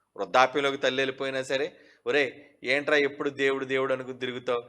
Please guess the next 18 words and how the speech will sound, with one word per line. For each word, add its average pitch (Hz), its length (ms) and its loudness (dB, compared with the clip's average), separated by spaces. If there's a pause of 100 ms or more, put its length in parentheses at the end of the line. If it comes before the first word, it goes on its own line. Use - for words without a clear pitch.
(220)
ఇంట్లో 139 260 0
భార్య 131 360 2
ఉంది 131 260 -4
దానికి 127 260 -2
బంగారం 131 420 0
కొనాలని, 120 640 -2 (420)
ఆ? 143 220 0 (1040)
ఇంట్లో 147 640 2 (120)
బాధ్యతలున్నాయి, 131 760 2
ఇల్లు 135 160 -2
కట్టాలని, 123 580 2
నీకేం 127 400 -4
లేదేంట్రా?" 123 840 0
అని 131 460 -6 (600)
రోజు 185 720 0
సొదపెట్టే 175 720 0
తల్లిదండ్రులు 160 440 0
లేరనుకుంటున్నారా? 165 720 0